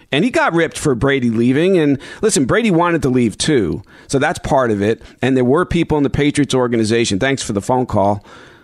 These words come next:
from, uh, California, but there were people in that organization trying to convince Belichick to do more to keep him. So that's true. And listen, if they fail again, the Patriots, and Brady is winning again in the postseason,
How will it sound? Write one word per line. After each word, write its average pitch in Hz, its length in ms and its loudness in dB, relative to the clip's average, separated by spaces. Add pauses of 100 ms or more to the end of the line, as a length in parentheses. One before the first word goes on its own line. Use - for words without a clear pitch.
(180)
from, 107 300 0
uh, 98 120 2
California, 127 680 0
but 113 100 -2
there 135 100 0
were 175 160 2
people 147 520 0
in 139 180 0
that 131 160 0
organization 123 680 0
trying 123 240 0
to 117 80 -2
convince 113 260 -2
Belichick 110 380 -2
to 107 80 -2
do 127 180 2
more 117 260 2
to 101 60 -2
keep 131 320 -2
him. 151 240 -2 (140)
So 135 120 -2
that's 139 220 0
true. 160 400 2
And 123 420 0
listen, 127 320 -2
if 110 200 -2
they 139 240 2
fail 165 360 0
again, 143 360 0
the 131 40 0
Patriots, 135 580 0
and 110 260 -2
Brady 143 480 2
is 113 320 -2
winning 160 280 2
again 143 240 0
in 135 60 2
the 131 80 0
postseason, 127 640 0